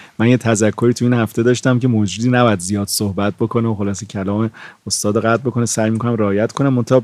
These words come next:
به احترام شنوندگان گرامی من فقط سعی می‌کنم که گاهی مرور کوتاهی داشته باشم. اه، فرمودید که دوره امامت حضرت سجاد علیه السلام طولانی ترین دوره بود،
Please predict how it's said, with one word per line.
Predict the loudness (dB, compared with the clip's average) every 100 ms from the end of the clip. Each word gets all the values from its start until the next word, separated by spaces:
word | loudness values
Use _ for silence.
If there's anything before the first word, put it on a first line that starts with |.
| 0
به | -4 2 2
احترام | 2 2 4 6 6 4 0 _ _ -2 0 2
شنوندگان | 2 2 4 4 2 2 2 2
گرامی | 2 2 4 4
من | 4 4
فقط | 2 2
سعی | 2 2 4
می‌کنم | 4 2 2
که | 2 -2
گاهی | 0 2 2 0 -4 -4
مرور | -2 0 -2
کوتاهی | -4 -6 -2 -2
داشته | -4 -8 -10
باشم. | -10 -10 -10 -12 -12 -12 2
اه، | 6 8 8
فرمودید | 6 6 6 6 4 0
که | 0
دوره | 2 4 4
امامت | 4 2 2 0
حضرت | 0 -2
سجاد | -2 -2 -2 -2 0
علیه | -2
السلام | -4 -4 -4 -4 -4
طولانی | -4 -2 0 -2 -4
ترین | -4 0 2
دوره | 4 6 6
بود، | 2 0 -4